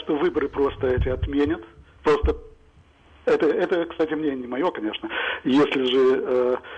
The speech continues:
э, я, я, я видел, много людей высказывались по этому поводу и говорили, что, скорее всего, Supreme Court примет решение отменить выборы, э,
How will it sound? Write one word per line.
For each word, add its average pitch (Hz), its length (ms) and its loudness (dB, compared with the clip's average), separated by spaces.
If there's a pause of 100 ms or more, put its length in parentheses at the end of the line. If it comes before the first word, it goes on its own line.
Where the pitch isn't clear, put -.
(180)
э, 131 300 4
я, 175 120 4
я, 165 180 2 (120)
я 170 240 0
видел, 160 240 0
много 151 320 -2
людей 131 280 -2
высказывались 123 580 -2
по - 80 -2
этому 123 240 0
поводу 160 300 0
и - 20 -6
говорили, 123 400 -4
что, 123 320 0
скорее 135 280 0
всего, 131 180 -4
Supreme 135 340 -4
Court 185 240 -2 (380)
примет 143 260 2
решение 135 340 0
отменить 131 380 -2
выборы, 113 440 -2
э, 113 240 0